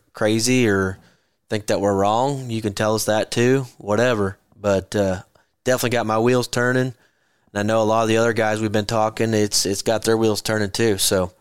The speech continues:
really enjoyed it, and thanks for sticking along to this point. I know it's two long ones, but, uh, they were really good. So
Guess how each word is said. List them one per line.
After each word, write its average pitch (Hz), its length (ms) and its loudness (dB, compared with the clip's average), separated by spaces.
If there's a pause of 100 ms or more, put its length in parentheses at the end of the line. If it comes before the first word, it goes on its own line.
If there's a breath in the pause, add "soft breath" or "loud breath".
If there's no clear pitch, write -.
(100)
really 123 220 2
enjoyed 117 360 2
it, 147 160 0
and 98 300 -4 (420 soft breath)
thanks 123 180 -2
for 117 80 -2
sticking 117 320 -4
along 117 520 0 (840 soft breath)
to 123 100 -2
this 123 140 2
point. 131 300 0
I 120 80 0
know 120 180 2
it's 110 120 0
two 131 180 2
long 120 300 2
ones, 147 280 0
but, 104 380 0
uh, 98 300 2 (100)
they 110 140 0
were 107 100 2
really 110 220 2
good. 113 260 0 (240)
So 95 380 0